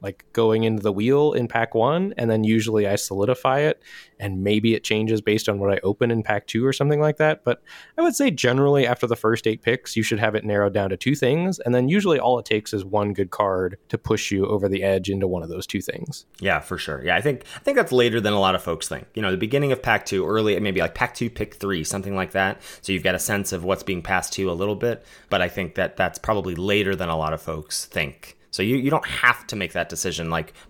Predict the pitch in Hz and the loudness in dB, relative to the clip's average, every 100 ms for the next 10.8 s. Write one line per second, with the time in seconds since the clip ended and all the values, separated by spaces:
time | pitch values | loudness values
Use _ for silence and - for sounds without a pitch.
0 | - 90 85 - 87 90 82 78 80 - | 0 2 2 0 -2 -2 -6 -6 -8 -6
1 | 65 - - - - 180 233 277 254 185 | -8 -8 -14 -8 -2 0 0 0 2 2
2 | 151 180 165 202 240 139 131 131 123 - | 2 0 0 0 0 2 2 2 0 0
3 | 123 123 - 135 123 113 117 107 92 110 | 0 0 -2 -2 0 -2 0 -2 -2 -2
4 | 151 147 156 160 170 170 175 139 113 104 | -2 0 0 0 0 -2 -2 -2 0 2
5 | 104 107 101 101 165 92 95 107 113 117 | 2 2 2 2 2 2 -2 -4 -4 -2
6 | 110 110 113 110 110 110 110 107 113 127 | 0 2 0 0 2 4 2 2 2 2
7 | 104 98 107 135 131 135 139 - 180 139 | 2 0 0 0 2 2 0 0 2 2
8 | 107 113 107 107 117 113 104 - 104 113 | 2 0 0 0 0 0 -2 -4 -2 0
9 | 101 90 95 117 - 117 110 104 110 107 | 0 -2 -2 -2 0 -2 0 0 0 -2
10 | - 101 107 98 95 139 240 | -4 -4 -2 -2 0 0 -2